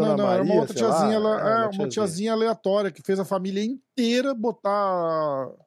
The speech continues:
Speaker 2: a poupança pra, pra esse negócio.
Speaker 1: É, pô, tá
Speaker 2: Cara,
Speaker 1: vendo? A, a diferença é que faz
Speaker 2: como
Speaker 1: você não ter matemática financeira na escola. Porque se a pessoa sabe o básico da matemática financeira, de economia, de
Speaker 2: Você
Speaker 1: qualquer
Speaker 2: não faz isso,
Speaker 1: você vai
Speaker 2: né?
Speaker 1: saber, falar, "Caralho, oito por cento é muita coisa."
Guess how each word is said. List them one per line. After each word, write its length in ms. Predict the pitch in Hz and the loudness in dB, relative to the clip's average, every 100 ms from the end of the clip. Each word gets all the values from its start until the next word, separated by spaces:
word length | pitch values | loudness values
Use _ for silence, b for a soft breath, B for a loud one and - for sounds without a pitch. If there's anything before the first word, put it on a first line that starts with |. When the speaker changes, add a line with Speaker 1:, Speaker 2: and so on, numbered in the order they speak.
| _ _ _ _ _ - | _ _ _ _ _ -10
Speaker 2:
a 60 | 127 | -4
poupança 640 | 165 135 165 165 - 139 | -4 -2 -2 -2 -4 -6
pra, 420 | 117 139 131 127 | -2 -2 -2 -4
pra 240 | 117 135 127 | -6 -4 -4
esse 160 | 131 131 | -6 -8
negócio. 460 | 123 123 131 - | -6 -6 -6 -4
Speaker 1:
É, 320 | 262 165 113 | -2 0 0
pô, 200 | 110 113 110 | -2 -2 0
tá 100 | 269 | 2
Speaker 2:
Cara, 160 | - | 2
Speaker 1:
vendo? 120 | 151 147 139 | 2 2 0
A, 60 | 139 | -2
a 40 | |
diferença 460 | 143 160 156 262 269 | -2 2 4 4 2
é 40 | |
que 40 | 294 | 2
faz 140 | 175 | 2
Speaker 2:
como 100 | 196 | 2
Speaker 1:
você 100 | 180 | 0
não 120 | 185 | -2
ter 180 | 180 180 | 0 0
matemática 540 | 175 180 175 170 - 185 | 0 -2 -2 -4 -6 -8
financeira 340 | 175 175 175 | -8 -4 -4
na 80 | 185 | -4
escola. 240 | - 156 | -4 -4
Porque 120 | 123 - | -4 -6
se 60 | |
a 40 | 143 | -4
pessoa 260 | 139 151 | -4 -4
sabe 180 | 160 151 | -4 -4
o 40 | 147 | -2
básico 760 | 135 151 185 147 143 - 123 | 0 2 2 -2 -12 -8 -6
da 200 | 113 113 | -4 -4
matemática 460 | 113 110 117 - - | -4 -6 -8 -10 -10
financeira, 500 | 110 104 107 131 110 | -10 -6 -2 -2 -4
de 100 | 113 | -8
economia, 440 | 120 110 107 135 | -8 -6 -2 -2
de 60 | 113 | -2
Speaker 2:
Você 80 | |
Speaker 1:
qualquer 160 | 143 180 | -2 -2
Speaker 2:
não 80 | 233 | -2
faz 400 | - 233 254 160 | -4 -6 -6 -8
isso, 260 | 151 190 | -8 -4
Speaker 1:
você 80 | 277 | 0
vai 140 | 214 208 | 2 2
Speaker 2:
né? 60 | |
Speaker 1:
saber, 320 | 175 233 220 214 | 2 4 4 4
falar, 140 | 185 | 0
"Caralho, 320 | 190 175 143 | 0 0 2
oito 200 | 156 190 170 | 0 -2 -4
por 220 | 175 139 | -2 -2
cento 280 | - 156 151 | -2 -2 -2
é 20 | |
muita 280 | 147 151 214 | -4 -6 -6
coisa." 480 | - 175 147 107 | -2 -2 -2 -4